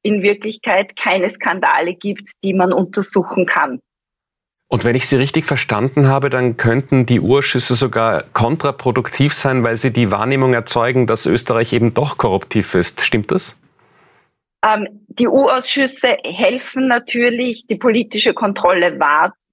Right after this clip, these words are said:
Speaker 1: äh, wahrzunehmen und sind ein ganz ein wichtiges Instrument für die Demokratie. Aber das Faktum, dass es Korruptionsskandale gibt, die zu untersuchen sind,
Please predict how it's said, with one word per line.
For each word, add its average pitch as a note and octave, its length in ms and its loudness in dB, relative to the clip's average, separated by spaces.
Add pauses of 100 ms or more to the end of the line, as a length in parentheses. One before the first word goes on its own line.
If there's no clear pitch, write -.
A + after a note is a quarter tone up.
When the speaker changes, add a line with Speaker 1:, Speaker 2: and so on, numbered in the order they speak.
Speaker 1:
äh, F#3+ 200 0 (120)
wahrzunehmen A3 1000 0
und G3 160 -6
sind G#3 160 -2
ein G3+ 120 0
ganz F3+ 260 -2
ein F#3+ 160 -6
wichtiges G3+ 760 -4
Instrument G3 800 2
für A3 200 0
die G#3 100 0
Demokratie. G3 1040 0 (500)
Aber F#3 280 2
das - 240 -6
Faktum, G3+ 640 -2
dass G3+ 200 -2
es F#3+ 300 -4 (280)
Korruptionsskandale F3+ 1900 0
gibt, - 480 -2 (140)
die G#3 160 -2
zu G3 180 -2
untersuchen G3 840 -2
sind, G#3 420 -2